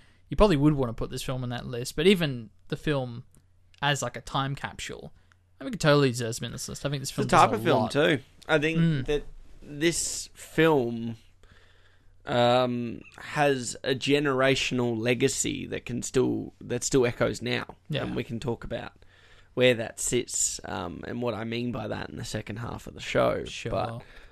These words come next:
Speaker 2: I know a film that came out twenty years after this film by Richard Linklater, which nearly
Speaker 1: Ah.
Speaker 2: mirrors this film's,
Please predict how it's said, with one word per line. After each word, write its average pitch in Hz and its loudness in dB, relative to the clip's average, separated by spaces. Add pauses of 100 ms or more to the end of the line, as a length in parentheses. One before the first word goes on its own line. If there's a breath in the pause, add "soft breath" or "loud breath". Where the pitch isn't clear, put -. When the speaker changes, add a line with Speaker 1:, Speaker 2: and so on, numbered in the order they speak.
(140 loud breath)
Speaker 2:
I 123 6
know 123 6
a 117 2
film 120 4
that - -4
came 120 2
out 117 -4 (120)
twenty 147 2
years 127 0
after 123 2
this 104 -6
film 85 -8 (600 soft breath)
by 104 -2
Richard 113 -2
Linklater, 87 -2 (220)
which 117 -8
nearly 113 -2
Speaker 1:
Ah. 107 -6
Speaker 2:
mirrors 120 2
this - -10
film's, 98 -8